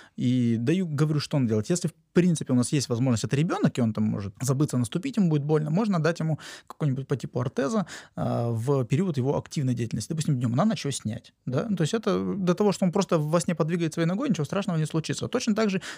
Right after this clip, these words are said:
на самом деле, я поступаю при переломах. Если перелом, а, низкой степени смещения,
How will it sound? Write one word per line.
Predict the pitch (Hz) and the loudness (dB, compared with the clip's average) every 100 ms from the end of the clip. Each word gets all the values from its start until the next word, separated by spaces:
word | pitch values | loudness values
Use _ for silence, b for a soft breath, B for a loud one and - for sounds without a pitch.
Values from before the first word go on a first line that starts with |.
| - | -2
на | |
самом | 156 139 | 0 2
деле, | 123 123 | 2 -2
я | |
поступаю | 143 151 220 | -2 -2 -2
при | 165 147 | -2 -2
переломах. | 160 151 135 110 - - B - | 0 0 2 0 -2 -8 B -4
Если | 151 160 | -2 0
перелом, | 156 160 156 151 | 0 0 0 2
а, | 139 135 135 | 2 2 4
низкой | 147 - 123 | 4 2 -2
степени | - 127 - | -4 -4 -2
смещения, | 120 - - 294 165 113 | -2 -2 -2 0 0 0